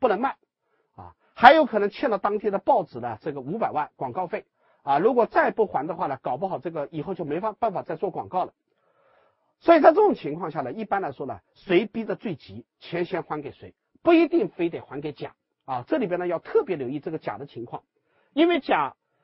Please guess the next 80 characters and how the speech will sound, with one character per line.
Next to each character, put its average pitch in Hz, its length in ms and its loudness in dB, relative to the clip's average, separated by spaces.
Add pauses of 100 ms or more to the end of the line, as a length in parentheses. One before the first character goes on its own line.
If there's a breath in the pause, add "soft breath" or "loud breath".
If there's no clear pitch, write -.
(420)
房 254 260 8
地 381 160 4
产 185 160 -6
的 190 80 -2
登 226 220 -2
记， - 100 -18 (160)
抵 - 80 -6
押 196 160 2
权 165 220 -4
是 185 80 -6
不 - 160 -6
登 202 220 -2
记 185 120 -10
不 - 120 -14
受 185 180 -8
理， 113 120 -12 (120)
所 - 180 -4
以 302 80 -4
甲 143 220 -4
因 240 180 -6
为 233 80 -2
没 196 140 -2
有 370 120 -4
抵 - 140 -8
押 135 160 -6
权， 107 320 -18
也 151 160 -2
就 180 140 -8
没 147 160 -4
有 208 100 -2
了 113 220 -12
优 233 260 -2
先 - 260 -10 (120)
从 131 160 -10
这 160 100 -8
一 196 140 -10
千 185 180 -10
三 180 160 -8
百 170 80 -10
万 120 140 -10
受 196 160 -6
偿 - 120 -20
的 - 60 -16
一 139 60 -12
个 139 80 -10
权 - 180 -20
利。 131 180 -12 (640 soft breath)
开 214 160 2
发 202 120 -2
商 196 140 -6
呢 175 80 -6
想 120 200 -10
还 151 180 -12
给 156 100 -8
谁 117 140 -16
就 127 120 -16
还 113 180 -20
给 110 80 -20
谁。 - 180 -20 (3000 soft breath)
好， 185 260 4
抵 226 160 -2
押 269 200 6
的 202 180 0
全 180 240 -6
部 226 80 -4
重 247 160 -6
点 139 140 -6
内 156 80 -4
容 107 180 -8
呢， 104 160 -14
给 143 100 -8
大 151 140 -4
家 135 80 -8
呢 120 120 -10
就 - 140 -14
介 180 160 -10
绍 147 120 -12
到 101 100 -14
这 - 100 -18
里。 - 80 -18